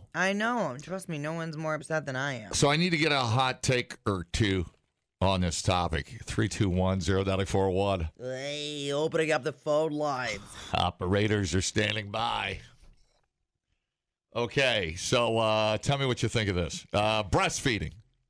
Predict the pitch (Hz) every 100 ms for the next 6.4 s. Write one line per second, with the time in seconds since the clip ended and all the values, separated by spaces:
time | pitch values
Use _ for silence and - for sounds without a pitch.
0 | _ - 147 101 - - 175 92 - 107
1 | 131 147 - 101 156 160 160 165 147 147
2 | 151 156 311 196 202 180 220 156 170 170
3 | 123 127 165 156 170 180 180 196 185 147
4 | 139 127 135 117 117 110 - - - -
5 | 98 175 226 208 - 139 156 131 101 95
6 | 85 - - -